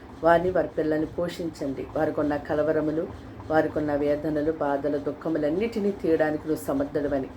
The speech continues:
వారు గుర్తెరుగుటకు సహాయం చేయమని, కీడు శోధన పని తప్పించమని, పరిశుద్ధాత్మ సన్నిధి వారిలో, వారి గృహములో ఉంచి,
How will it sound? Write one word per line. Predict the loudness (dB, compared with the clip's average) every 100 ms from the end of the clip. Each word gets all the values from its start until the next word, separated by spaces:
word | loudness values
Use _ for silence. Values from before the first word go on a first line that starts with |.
| -16 -14 2
వారు | 2 4
గుర్తెరుగుటకు | 0 2 4 4 2 -4 -6
సహాయం | -6 -2 0 0 0
చేయమని, | 0 0 -4 -6 0
కీడు | 4 4
శోధన | 4 0 0 0
పని | 0 -2 2
తప్పించమని, | 0 0 -2 0 -2 -2 -4 -10 -12 2
పరిశుద్ధాత్మ | 2 2 -2 -2 2 0 2 -2
సన్నిధి | -2 0 0 0 0
వారిలో, | 2 2 4 2
వారి | 2 2
గృహములో | 0 0 0 2 2
ఉంచి, | 0 -4 -4